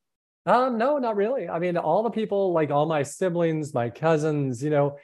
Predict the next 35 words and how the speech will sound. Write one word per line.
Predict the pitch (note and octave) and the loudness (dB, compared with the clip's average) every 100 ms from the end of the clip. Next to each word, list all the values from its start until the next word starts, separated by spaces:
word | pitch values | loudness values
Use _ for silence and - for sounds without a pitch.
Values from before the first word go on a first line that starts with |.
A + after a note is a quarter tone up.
| - - | -16 -2
uh, | E3+ G3 | 0 4
they, | G#3+ C4+ G#3+ A3 | 4 4 2 -2
you | G3+ | 4
know, | F#3+ E3 - _ | 6 4 0 _
some | - G3 | 0 2
of | G#3+ | 4
them | E3+ C#3+ - _ _ - A3+ G#3 G#3+ | 2 0 -12 _ _ -20 -18 -4 6
got | F3+ | 6
into | F3+ D#3+ | 6 4
a | D#3 | 4
little | F3 D3+ | 4 2
bad, | C#3 D3+ D#3 D#3+ D3 D#3 | 0 0 0 0 -2 -4
you | D#3 | -2
know, | C3+ | 0
or | C3+ | 2
less | D3 D3 | -2 -4
than | C#3+ | -6
ideal | C3 C#3 B2+ | -2 -2 -4
health | C#3 C#3+ C#3+ | -4 -4 -2
habits. | C#3+ C#3 E3 - | -2 -2 -4 -6
And | D#3 D#3 | -6 -2
then | E3+ | 0
they | F#3 | 0
would, | F#3+ G#3 G#3 | -2 -2 -4
you | A3 | -6
know, | A3+ | -8
come | - F#3 | -8 -6
right | G3 G#3 | -4 -4
back, | G3+ C3+ G3+ | -4 -6 -6
you | E3+ | -12
know, | F3 G3 | -12 -12
kind | E3+ E3+ | -10 -10
of | |
experiencing | F#3 - C#3+ C#3+ C#3+ C#3+ C#3+ | -12 -10 -4 -2 -2 -4 -4
the, | C3+ | -4